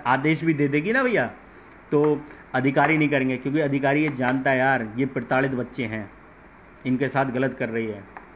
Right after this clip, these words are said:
सब हमारे सपोर्ट के लिए खड़े हैं। वे खुद चाहते हैं कि जल्दी से जल्दी ऑर्डर आ जाए। और आपको पता है कितने सारे काम निकल जाएंगे उससे।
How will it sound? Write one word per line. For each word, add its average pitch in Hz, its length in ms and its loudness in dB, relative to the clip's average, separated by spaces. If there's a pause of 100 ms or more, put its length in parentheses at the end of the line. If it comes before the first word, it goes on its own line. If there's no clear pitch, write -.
(1200)
सब 135 140 -2
हमारे 127 260 0
सपोर्ट 131 380 -4
के 135 60 -2
लिए 131 120 2
खड़े 117 180 -6
हैं। 107 200 -8 (1080)
वे 123 100 -2
खुद 139 200 -2
चाहते 135 340 2
हैं 143 80 2
कि 143 60 2
जल्दी 131 280 0
से 135 80 -4
जल्दी 131 260 0
ऑर्डर 123 260 -2
आ 120 120 0
जाए। 107 200 -6 (760)
और 139 100 0
आपको 190 200 4
पता 202 220 2
है 294 80 4
कितने 220 280 2
सारे 220 240 2
काम 214 200 2
निकल 214 220 4
जाएंगे 214 220 4
उससे। 185 320 -4